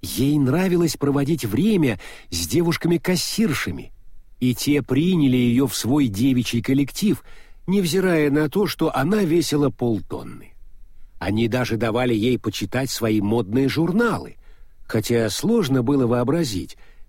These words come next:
чем советы по уходу за кожей в холодную погоду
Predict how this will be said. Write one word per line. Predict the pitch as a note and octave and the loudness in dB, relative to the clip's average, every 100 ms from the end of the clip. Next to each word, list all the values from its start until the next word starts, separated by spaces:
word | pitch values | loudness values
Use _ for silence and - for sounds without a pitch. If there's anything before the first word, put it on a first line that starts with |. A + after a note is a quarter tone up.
| - | -10
чем | - F#3+ D#3+ | 0 2 2
советы | D3+ D#3+ F3 D3+ C3+ | 2 2 2 2 0
по | D3 | 2
уходу | D3 - E3 C3+ | 0 0 0 2
за | A2 C#3 C3+ | 2 0 0
кожей | G3+ A3 C3 A#2 | 2 2 2 0
в | |
холодную | - C#3 D#3+ A#2+ C3+ | 0 0 2 2 2
погоду | A#2 E3+ E3+ C3+ G2+ G2 | 2 0 2 2 2 -2